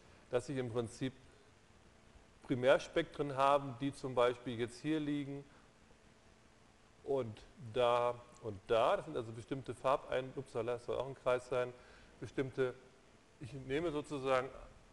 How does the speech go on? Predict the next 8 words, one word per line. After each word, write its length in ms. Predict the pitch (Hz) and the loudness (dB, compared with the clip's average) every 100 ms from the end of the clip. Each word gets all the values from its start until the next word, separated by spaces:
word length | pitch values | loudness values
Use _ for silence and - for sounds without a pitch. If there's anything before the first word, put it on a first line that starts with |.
| - - | -8 0
eine 200 | 135 147 | 0 2
Lichtquelle, 500 | 143 156 - 151 135 | -2 -4 -4 -4 -4
die 100 | 131 | -6
mir 100 | 127 | -6
ein 80 | 120 | -8
bestimmtes 500 | - 120 113 107 - | -8 -6 -6 -8 -8
Grünspektrum 800 | 117 147 208 - 175 - 180 170 | -2 -2 -2 -2 -4 -2 -6 -2
erzeugt, 680 | 156 - 165 160 156 - | -4 -2 0 2 0 -6